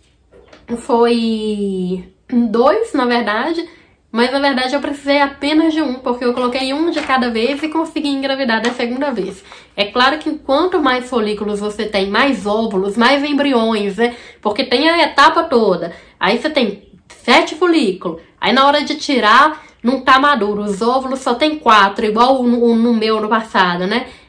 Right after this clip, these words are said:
Aí na hora de formar o embrião, ficou só dois, porque os outros dois não formou embrião. Você vai perdendo etapa por etapa. Ou seja, se você tiver vinte, é muito melhor do que você ter apenas sete, né?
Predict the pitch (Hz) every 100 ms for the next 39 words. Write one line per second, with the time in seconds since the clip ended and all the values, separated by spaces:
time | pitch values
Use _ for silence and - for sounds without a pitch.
0 | _ 190 269 294 285 277 277 294 277 247
1 | 285 311 311 294 247 247 311 - 320 302
2 | 302 - 320 320 254 285 294 269 285 277
3 | 233 254 247 214 196 233 277 240 247 285
4 | 311 302 285 285 285 262 196 180 - -
5 | _ _ - 202 190 208 277 254 240 254
6 | 262 - 214 240 277 311 330 302 214 196
7 | 190 196 - - 214 247 277 220 220 220
8 | 247 247 277 269 285 311 311 - _ -
9 | - _ 190 160 320 403 - - 214 -
10 | - _ 214 285 233 226 214 269 269 294
11 | 233 220 220 254 269 277 285 285 294 285
12 | - 269 311 - - 208 190 - - 214
13 | 233